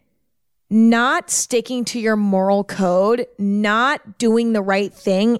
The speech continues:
is so much easier and is so much more fun and is so much more exciting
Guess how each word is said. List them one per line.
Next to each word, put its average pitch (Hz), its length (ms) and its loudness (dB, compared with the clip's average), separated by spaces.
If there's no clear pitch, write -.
is 220 200 0
so - 360 -2
much 254 260 -4
easier 233 580 0
and 220 200 -2
is 208 140 0
so - 320 -4
much 214 240 -4
more 214 160 0
fun 208 520 -2
and 233 180 0
is 220 160 0
so 220 220 -2
much 226 180 -4
more 233 140 0
exciting 214 480 -2